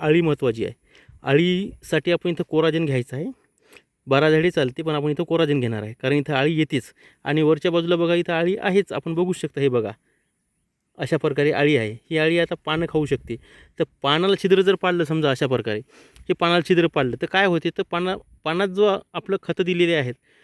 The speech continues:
तर हे खतं पानामध्ये जमा असतात, तर हे पूर्ण आपल्याला शेंग भरण्यासाठी शेंगाला कामी पडतात.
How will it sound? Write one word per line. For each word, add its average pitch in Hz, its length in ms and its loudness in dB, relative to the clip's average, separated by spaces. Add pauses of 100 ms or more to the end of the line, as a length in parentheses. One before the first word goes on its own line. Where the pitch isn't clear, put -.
(320)
तर 190 60 2
हे 185 160 6
खतं 190 240 -4
पानामध्ये 180 600 0
जमा 156 320 2
असतात, 127 240 -4
तर - 200 -8
हे 214 120 2 (300)
पूर्ण 202 220 0
आपल्याला 196 340 0
शेंग 190 260 2 (520)
भरण्यासाठी 175 600 0
शेंगाला 151 320 0 (520)
कामी 196 200 4
पडतात. 135 280 0